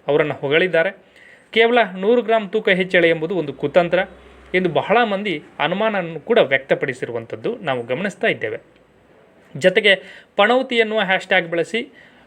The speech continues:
ವಿನೇಶ್ ಈ ಹಿಂದೆ ಮೋದಿ ಸರ್ಕಾರದ ವಿರುದ್ಧ ನಡೆಸಿದ್ದ ಹೋರಾಟವನ್ನು ಕೂಡ ನೆನಪಿಸಿಕೊಳ್ತಾ ಇದ್ದಾರೆ. ಕೆಲವರು ಈ ಬಗ್ಗೆ ಕರ್ಮ ಎಂದು ಪೋಸ್ಟ್ ಮಾಡಿದ್ದು ಅವರು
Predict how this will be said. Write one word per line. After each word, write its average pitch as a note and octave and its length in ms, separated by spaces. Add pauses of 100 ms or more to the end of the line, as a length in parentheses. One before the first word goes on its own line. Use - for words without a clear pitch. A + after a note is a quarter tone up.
ವಿನೇಶ್ A3+ 380 (200)
ಈ A3+ 120
ಹಿಂದೆ A3 240
ಮೋದಿ F#3 280
ಸರ್ಕಾರದ F#3 480
ವಿರುದ್ಧ F3 360
ನಡೆಸಿದ್ದ E3 480
ಹೋರಾಟವನ್ನು F3 680
ಕೂಡ F#3 180
ನೆನಪಿಸಿಕೊಳ್ತಾ D#3 720
ಇದ್ದಾರೆ. B2 240 (720)
ಕೆಲವರು B3 320
ಈ A#3 120
ಬಗ್ಗೆ G#3 320 (280)
ಕರ್ಮ A3+ 320
ಎಂದು G#3+ 280
ಪೋಸ್ಟ್ F#3 360
ಮಾಡಿದ್ದು D#3+ 420 (440)
ಅವರು G3 380